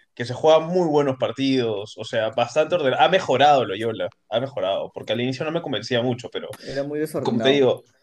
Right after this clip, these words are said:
Speaker 1: yo no en-, yo, yo no entiendo, no, no llego a entender,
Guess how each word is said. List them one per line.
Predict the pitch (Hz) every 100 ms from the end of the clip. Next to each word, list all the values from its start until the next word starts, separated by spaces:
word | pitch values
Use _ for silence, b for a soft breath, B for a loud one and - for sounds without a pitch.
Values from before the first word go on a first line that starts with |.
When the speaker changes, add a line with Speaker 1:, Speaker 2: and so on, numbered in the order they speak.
| _ -
Speaker 1:
yo | 156
no | 208
en-, | 226 -
yo, | 147 151 208 -
yo | 165 196
no |
entiendo, | 208 190 214 202 202 196
no, | 147 180
no | 190 196
llego | 202 208
a |
entender, | 175 131 143